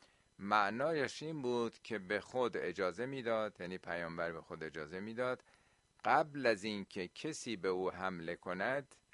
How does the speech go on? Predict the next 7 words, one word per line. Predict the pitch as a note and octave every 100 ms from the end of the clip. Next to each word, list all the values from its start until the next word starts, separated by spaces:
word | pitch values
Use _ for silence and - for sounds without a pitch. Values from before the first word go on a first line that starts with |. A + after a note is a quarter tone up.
| _ _ _ _ -
او | D#3+
حمله | A#2 F#2+ F#2 E2
کند. | - D2 C2+ C2 - _ _ _ _ _ _ _ _ _ _ _ _
یک | A2 E3
جهاد | - G#2 G2 A2+ A2 C3 C#3+ C#3
تهاجمی، | C3 A#2 G2 F#2+ F#2 F2+ F#2 G2 D#2+ - _ _ _ _ _ _ _ _ _ _
آفنسیو، | F2+ F2+ G#2 F#2+ - A2+ G2